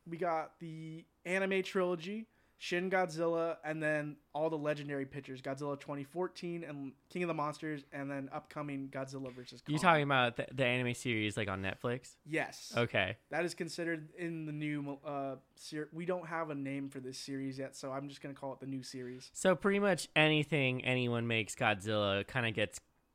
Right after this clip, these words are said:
Speaker 2: pushed into this category of the time period it came out into. Like, no matter what it is, it's still a part of that era.
Speaker 1: Yes.
Speaker 2: Okay, gotcha.
Speaker 1: So, like, even though the mo-,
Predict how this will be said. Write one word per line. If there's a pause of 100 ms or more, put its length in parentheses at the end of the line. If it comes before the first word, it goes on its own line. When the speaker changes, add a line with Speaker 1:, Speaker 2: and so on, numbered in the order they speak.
(140)
Speaker 2:
pushed
into
this
category
of
the
time
period
it
came
out
into.
Like,
no
matter
what
it
is, (260)
it's
still
a
part
of
that
era. (260)
Speaker 1:
Yes.
Speaker 2:
Okay, (240)
gotcha. (180)
Speaker 1:
So,
like, (460)
even
though
the
mo-,